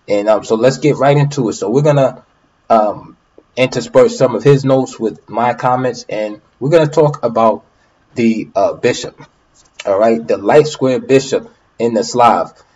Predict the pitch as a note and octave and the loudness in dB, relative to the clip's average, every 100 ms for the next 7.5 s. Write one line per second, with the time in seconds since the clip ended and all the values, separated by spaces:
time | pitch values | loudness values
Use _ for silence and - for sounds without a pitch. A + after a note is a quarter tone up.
0 | - C3+ D3 C3 A2+ - _ _ _ - | -4 2 4 4 2 -6 _ _ _ -4
1 | A#2+ E3 E3+ D#3 D3 D#3+ C#3 A#2 - C3+ | 2 2 4 2 2 4 2 2 -2 0
2 | F#3+ E3+ D3 C3 D#3+ E3 D#3 C#3 E3+ C#3+ | 0 2 2 2 2 2 0 0 -2 -2
3 | A#2+ A2+ A2+ A2+ A2+ A2+ A2 G2+ B2 B2+ | -6 -8 -2 2 2 0 -4 -8 0 2
4 | A#2+ A#3 - _ _ - G2+ - C3 C#3 | 2 0 -8 _ _ -16 -16 -2 2 4
5 | D3 C#3+ A2+ A2+ A2+ A#2+ A#2 A2+ C#3 A#2+ | 4 -2 -8 -6 -6 -6 -6 -6 -6 -4
6 | - F3 - - B2+ A2+ A2 - B2+ A#2 | -2 -4 -4 -8 -6 -6 -4 0 2 0
7 | A2+ - A2+ A2 | -6 -4 -2 -2